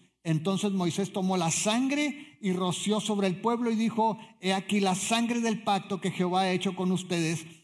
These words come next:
sobre todas estas cosas". Ahora, si no los, si no entienden lo que están haciendo,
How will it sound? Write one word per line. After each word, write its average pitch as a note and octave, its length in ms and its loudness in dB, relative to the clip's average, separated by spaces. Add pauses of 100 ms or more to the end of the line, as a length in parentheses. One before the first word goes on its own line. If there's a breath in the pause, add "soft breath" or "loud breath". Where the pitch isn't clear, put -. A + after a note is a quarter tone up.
sobre E3+ 340 0
todas F3 360 0
estas E3 360 0
cosas". A#2+ 380 -8 (800)
Ahora, D3+ 220 -4
si D3+ 160 0
no E3+ 120 2
los, G#3+ 220 -2 (180)
si E3 80 -8
no F#3+ 120 -2
entienden A3+ 320 0
lo E3 80 -2
que D#3+ 80 -2
están E3 180 -2
haciendo, E3 500 -2